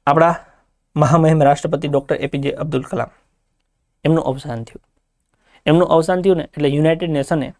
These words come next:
પોતાનો ધ્વજ અડધી કાઠીએ લહેરાયો. અડધી કાઠીએ ધ્વજ લહેરાવો એટલે શોક વ્યક્ત કહેવાય. ધ્વજને ઉલટો લહેરાવો તો એ શરણાગતિ સ્વીકારી કહેવાય યુદ્ધની,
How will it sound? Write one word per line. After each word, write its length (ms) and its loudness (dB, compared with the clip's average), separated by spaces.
પોતાનો 320 2
ધ્વજ 360 0
અડધી 320 4
કાઠીએ 520 -6
લહેરાયો. 480 0
અડધી 240 6
કાઠીએ 420 0
ધ્વજ 460 -2
લહેરાવો 480 0
એટલે 140 -8
શોક 360 -10
વ્યક્ત 240 -6
કહેવાય. 320 -12
ધ્વજને 400 2
ઉલટો 280 2
લહેરાવો 520 -2
તો 100 0
એ 260 -2
શરણાગતિ 540 -2
સ્વીકારી 380 -6
કહેવાય 240 -8
યુદ્ધની, 480 -2